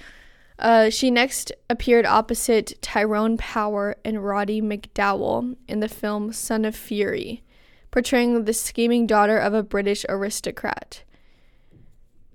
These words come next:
Later that year, Paramount suspended her after what, after she refused to accept the part in the film Taking a Letter, "Darling," and voided her contract. Meanwhile, her marriage to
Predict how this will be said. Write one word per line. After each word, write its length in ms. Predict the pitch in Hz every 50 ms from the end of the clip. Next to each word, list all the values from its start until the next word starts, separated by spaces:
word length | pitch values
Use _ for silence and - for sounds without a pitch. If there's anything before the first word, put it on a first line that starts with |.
| - - - - -
Later 260 | 269 226 226 226 226
that 200 | 226 233 208 -
year, 340 | - 220 220 220 220 226 220
Paramount 400 | 220 - - 247 220 220 - 226
suspended 540 | 226 - 226 - - 220 214 220 226 220 -
her 160 | 233 240 214
after 360 | - - 226 220 - 226 220
what, 380 | 214 202 214 208 - - - _ _ - - _ _ _ _ - - -
after 320 | 214 226 247 - - 262
she 200 | 262 - - 254
refused 480 | 240 233 240 240 233 226 226 233 226 -
to 80 | - 226
accept 420 | - - - - 220 220 - - - -
the 100 | 220 220
part 420 | 220 - - 196 202 202 196 - - - - -
in 140 | 208 202 202
the 80 | 202
film 420 | - - - 202 208 208 208 208 208 -
Taking 400 | - - - 233 240 - 262 254
a 100 | - -
Letter, 360 | 220 220 214 208 202 208 208 202
"Darling," 520 | 190 190 180 185 185 185 190 190 190 190
and 160 | 185 196 196
voided 340 | 196 202 202 202 196 202 202
her 120 | - -
contract. 720 | 214 - - - 180 180 - - - - - - - - - _ - - - - - - - - - -
Meanwhile, 400 | 247 240 226 226 226 226 226 233
her 160 | 226 247 226
marriage 480 | 220 202 180 208 214 214 208 - -
to 400 | - - 233 196 196 190 - -